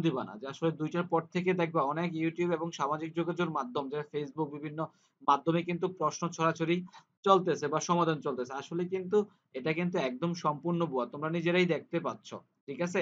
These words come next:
এনটিসিবি কিন্তু প্রকাশ করেছে যে আসলে তোমাদের মূল্যায়ন নির্দেশিকা বা যেটাকে আমরা প্রশ্ন বলি, এটা কিন্তু এখনো প্রকাশ করে নাই। যেটা সামাজিক যোগাযোগ মাধ্যম অথবা YouTube-এ প্রকাশ করেছে সেটা সম্পূর্ণ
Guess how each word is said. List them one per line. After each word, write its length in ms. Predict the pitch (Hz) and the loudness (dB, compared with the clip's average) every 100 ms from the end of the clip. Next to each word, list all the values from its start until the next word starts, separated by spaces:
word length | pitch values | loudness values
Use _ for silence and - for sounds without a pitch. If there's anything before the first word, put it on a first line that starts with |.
| 131 | 0
এনটিসিবি 1120 | 156 165 165 - _ _ _ - 165 170 165 156 | -2 -4 -8 -14 _ _ _ -2 -2 0 0 0
কিন্তু 300 | 160 143 185 | -4 -2 0
প্রকাশ 320 | 185 143 156 - | 0 -2 -2 0
করেছে 280 | 170 165 180 | 0 0 0
যে 100 | 180 | -2
আসলে 200 | 165 143 | -2 -4
তোমাদের 300 | 147 143 156 | -4 -2 -2
মূল্যায়ন 480 | 147 151 156 165 151 | -2 -4 0 0 0
নির্দেশিকা 600 | 139 123 147 160 156 185 190 - - - | -4 -8 -8 -8 -4 -2 -2 -6 -20 -4
বা 100 | 135 | -2
যেটাকে 300 | 135 143 147 156 | -2 -4 -4 -2
আমরা 180 | 156 147 | -2 -4
প্রশ্ন 300 | 151 - - | -6 -4 -4
বলি, 180 | 160 143 | -2 0
এটা 160 | 139 147 | -2 -4
কিন্তু 200 | 160 160 | -4 -4
এখনো 300 | 127 156 160 | -4 -4 -4
প্রকাশ 360 | 160 147 156 165 | 0 0 0 0
করে 240 | - 175 165 | 4 6 6
নাই। 160 | 123 - _ _ _ | 2 -6 _ _ _
যেটা 240 | 131 156 175 | -6 -2 0
সামাজিক 400 | 170 151 160 165 | 2 0 0 0
যোগাযোগ 340 | 165 175 175 165 | 0 0 0 0
মাধ্যম 280 | 165 160 170 | -2 0 -2
অথবা 200 | 165 165 | 0 0
YouTube-এ 400 | 151 156 175 175 | 0 0 2 2
প্রকাশ 260 | 175 - 165 | 0 -2 -4
করেছে 320 | 165 147 147 185 190 _ - | -2 -4 -2 -4 -4 _ -6
সেটা 220 | 151 165 | -4 -2
সম্পূর্ণ 520 | 160 160 151 185 185 | 0 0 0 -2 4